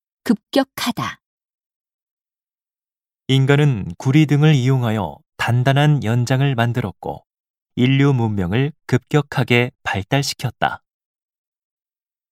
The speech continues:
Speaker 1: 천백육십육.
Speaker 2: 기관.
Speaker 1: 기관. 이 제도는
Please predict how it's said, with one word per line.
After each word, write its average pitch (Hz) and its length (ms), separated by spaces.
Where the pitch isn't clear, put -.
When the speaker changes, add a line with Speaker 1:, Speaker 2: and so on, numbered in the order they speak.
Speaker 1:
천백육십육. 254 1400
Speaker 2:
기관. 117 420
Speaker 1:
기관. 170 480
이 233 180
제도는 196 680